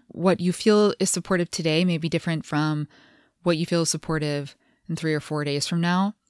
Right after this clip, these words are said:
And so I'm not kidding. I've listened to my <laughs> own episodes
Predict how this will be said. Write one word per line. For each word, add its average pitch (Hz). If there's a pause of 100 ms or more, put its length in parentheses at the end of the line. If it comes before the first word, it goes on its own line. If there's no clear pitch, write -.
(180)
And 170
so 160
I'm 170
not 170
kidding. 151
I've 160
listened 165
to 151
my 160
<laughs> -
own 190
episodes 214